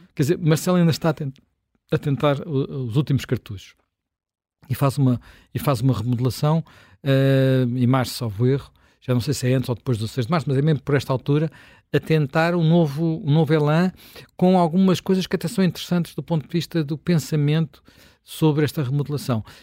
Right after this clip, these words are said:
Sendo que uma das pessoas que reivindica, curiosa, a coisa é curiosa, uma das pessoas que reivindica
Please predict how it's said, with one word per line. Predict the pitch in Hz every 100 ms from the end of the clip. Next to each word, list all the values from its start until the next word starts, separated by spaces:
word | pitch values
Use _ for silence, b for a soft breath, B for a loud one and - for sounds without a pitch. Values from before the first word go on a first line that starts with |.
| B
Sendo | - 190 175
que | -
uma | 160 190
das | 180
pessoas | - - 139 123
que | -
reivindica, | 131 160 208 165 160 135 120 107 - 101 - _ _ _
curiosa, | - 110 110 98
a | 107 110 113 117
coisa | - 113
é | 110
curiosa, | - 110 131
uma | 131
das | 135 143
pessoas | 131
que | - 120
reivindica | 151 139 139 113 -